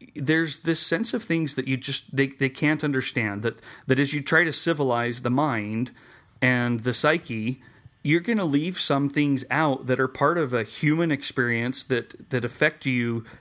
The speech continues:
deeply, but that you can't understand. And I think the film goes there quite nicely as well, as when you pull out the, the, you know, nature versus here's our civilized, um, schoolyard. Um,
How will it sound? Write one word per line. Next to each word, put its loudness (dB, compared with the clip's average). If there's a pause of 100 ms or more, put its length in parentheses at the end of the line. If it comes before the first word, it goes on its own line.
(160)
deeply, -2 (400)
but 2
that 2
you 0
can't 0
understand. -2
And 0
I 0
think -4
the -2
film 0
goes 0
there 0
quite 0
nicely 0
as -4
well, 0
as -8
when 2
you -2
pull 0
out -2
the, -2 (360)
the, -4
you 0
know, 0
nature 0
versus -2
here's 0
our -2 (200)
civilized, -2
um, -2
schoolyard. -2 (540)
Um, 0